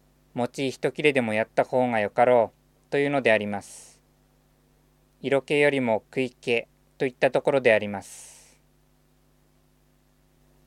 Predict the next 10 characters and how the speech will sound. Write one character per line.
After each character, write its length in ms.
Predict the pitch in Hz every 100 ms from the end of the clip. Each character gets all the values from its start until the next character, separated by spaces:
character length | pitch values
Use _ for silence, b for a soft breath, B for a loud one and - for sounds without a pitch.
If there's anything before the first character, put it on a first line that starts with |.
| _
次 240 | - 151
に 180 | 156 147
移 240 | 117 -
り 100 | -
ま 140 | 104 101
す。 380 | - - - _ _ _ _ _ _
河 180 | - 156
の 140 | 151 127
字 140 | 110
と 260 | - 104